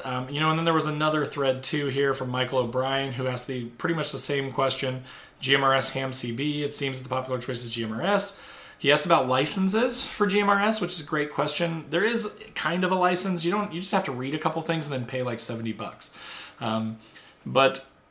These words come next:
it's, it's more of just a formality, right? It's more of a money gouge, I feel like, from the government to say, "Hey, I read a couple rules and now I'm paying you some money so that I technically don't get in trouble."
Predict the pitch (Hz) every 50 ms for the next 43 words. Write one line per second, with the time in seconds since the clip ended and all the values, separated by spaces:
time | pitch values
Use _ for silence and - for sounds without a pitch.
0 | _ _ _ _ _ _ _ _ _ _ _ _ _ _ - - - 196 220 226
1 | - - - - 156 - - 131 135 147 170 175 170 165 151 - 156 139 - 131
2 | 123 139 127 117 117 117 113 110 110 110 117 120 135 131 135 147 151 151 151 143
3 | 127 120 117 - 139 131 123 117 117 120 123 127 127 123 117 110 117 110 110 110
4 | 110 120 120 120 - 127 117 117 113 110 - - 120 120 117 113 113 120 113 113
5 | 113 113 110 110 110 - 120 113 - - 120 117 113 120 135 127 123 120 117 123
6 | 123 127 127 - 123 120 120 117 117 113 120 123 123 123 123 120 120 117 117 117
7 | 113 113 113 110 - 123 117 117 117 113 113 - 117 113 117 113 113 113 110 110
8 | - - - - - - - - 127 117 117 113 110 110 110 - - 120 - -
9 | 110 - 120 117 113 113 113 - 110 107 107 104 - - 180 190 190 190